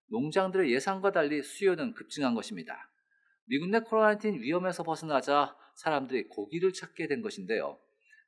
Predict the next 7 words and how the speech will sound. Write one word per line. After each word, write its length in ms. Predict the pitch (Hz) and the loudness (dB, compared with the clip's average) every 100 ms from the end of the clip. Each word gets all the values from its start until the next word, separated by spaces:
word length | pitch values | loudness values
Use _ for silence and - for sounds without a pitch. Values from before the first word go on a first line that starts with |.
| - | -8
단백질 540 | - 143 190 - 220 | -4 -2 -2 -2 2
열풍이 360 | 208 190 190 185 | 2 2 -2 -6
불면서 540 | 165 156 135 143 143 | -6 -4 -2 2 0
돼지고기 500 | 139 113 123 170 180 | 0 -6 -4 -2 0
수요가 560 | 180 - 165 117 117 120 | -2 -2 -4 -2 -4 -4
급증한 400 | - - 139 117 | -8 -8 -4 -2
것입니다. 580 | 104 - 85 - 60 | -4 -10 -12 -12 -16